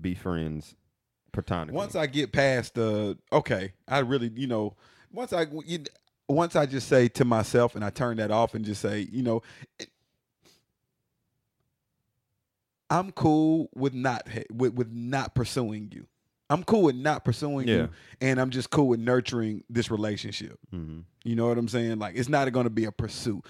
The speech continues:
Speaker 2: I'm not gonna flirt with you.
Speaker 1: Right.
Speaker 2: You know what I'm saying? Like, I think that's what me, it's just, I, I make sure with, like, with those chicks in my, in my circle that, that, that I always, there's a level of flirtation that sticks with it.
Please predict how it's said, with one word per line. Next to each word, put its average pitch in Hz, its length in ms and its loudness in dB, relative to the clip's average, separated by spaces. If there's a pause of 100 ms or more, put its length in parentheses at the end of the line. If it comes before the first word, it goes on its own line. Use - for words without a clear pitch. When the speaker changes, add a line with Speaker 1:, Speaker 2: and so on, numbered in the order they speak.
(160)
Speaker 2:
I'm 123 140 -2
not 135 120 2
gonna 110 160 -4
flirt 143 400 -2
with 101 280 -10
you. 62 80 -18 (800)
Speaker 1:
Right. 82 240 -8
Speaker 2:
You 120 140 0
know 131 120 2
what 127 100 4
I'm 127 120 0
saying? 127 340 -2 (300)
Like, 117 160 2
I 143 80 6
think 139 220 -2
that's 147 200 4
what 127 100 -2
me, 151 220 2
it's 117 120 0
just, 123 220 -4 (380)
I, 143 180 2
I 151 120 6
make 160 280 0
sure 175 440 0
with, 139 280 -4
like, 131 200 0
with 127 160 -2
those 185 260 4
chicks - 280 0
in 151 100 -2
my, 139 160 -2
in 135 100 -2
my 139 140 2
circle 185 560 -2 (380)
that, 127 320 2
that, 120 320 2 (100)
that 120 300 -2 (140)
I 147 220 2
always, 147 800 2
there's 143 260 2
a 123 180 -2
level 143 440 0
of 120 100 -4
flirtation 135 640 -4
that 113 160 -6
sticks - 500 -8
with 123 280 -2
it. - 120 -16